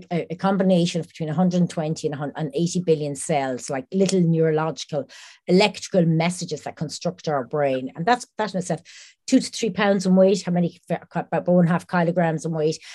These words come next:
you know, and that is that organism, right? And, and, and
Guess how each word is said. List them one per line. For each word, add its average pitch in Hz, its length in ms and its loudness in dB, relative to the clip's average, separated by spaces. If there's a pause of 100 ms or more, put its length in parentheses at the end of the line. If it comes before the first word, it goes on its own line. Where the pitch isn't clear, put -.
(400)
you 214 100 0
know, 202 160 2
and 190 220 2
that 240 200 2
is 220 180 0
that 185 120 -4
organism, 180 560 -2
right? 160 240 -4 (100)
And, 175 220 2
and, 170 220 2 (100)
and 175 220 -2